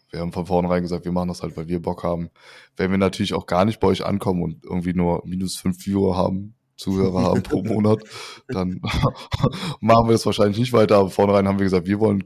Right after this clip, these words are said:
Speaker 1: cool damit
Speaker 2: Genau.
Speaker 1: sein und wir wollen Spaß daran haben. Aber natürlich sind wir gerne für Feedback offen. Leute, die uns kennen, die wissen, wo ihr uns erreicht.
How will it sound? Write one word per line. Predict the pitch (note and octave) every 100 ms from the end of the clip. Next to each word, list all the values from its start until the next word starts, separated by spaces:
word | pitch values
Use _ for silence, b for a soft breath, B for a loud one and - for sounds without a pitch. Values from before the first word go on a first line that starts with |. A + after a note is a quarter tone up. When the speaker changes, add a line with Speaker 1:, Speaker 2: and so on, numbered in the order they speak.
| -
Speaker 1:
cool | B2+
damit | C3 B2
Speaker 2:
Genau. | A#2+
Speaker 1:
sein | B2
und | G2+
wir | F#2
wollen | F#2
Spaß | - G#2+ A#2
daran | A2+ G#2+
haben. | A2 G#2+ B B B B
Aber | G#2 G2+
natürlich | G#2+ G#2 A2+ -
sind | G#2
wir | G#2
gerne | G2 G2 A2
für | -
Feedback | G2 G#2 - F#2+
offen. | - G2+ G#2 F#2+ B B -
Leute, | G#2+ A2+ A2
die | G#2+
uns | G2+
kennen, | - A2
die | G#2+
wissen, | A2 - G#2
wo | G2+
ihr | G2
uns | F#2+
erreicht. | - A2 C3+ -